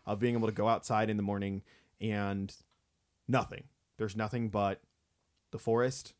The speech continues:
and maybe a creature, but honestly, it had been snowing, so almost nothing, just dead silent. And it was beautiful, but also so rare to get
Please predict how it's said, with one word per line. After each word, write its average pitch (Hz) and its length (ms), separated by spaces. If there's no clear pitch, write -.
and 98 380
maybe 113 760
a - 100
creature, 170 440
but 131 140
honestly, 147 400
it 165 40
had 147 100
been 156 120
snowing, 143 400
so - 140
almost 131 340
nothing, 110 260
just 101 160
dead 107 260
silent. 95 400
And 117 60
it - 20
was 104 140
beautiful, 117 580
but - 160
also 104 340
so 117 640
rare 95 300
to - 120
get - 340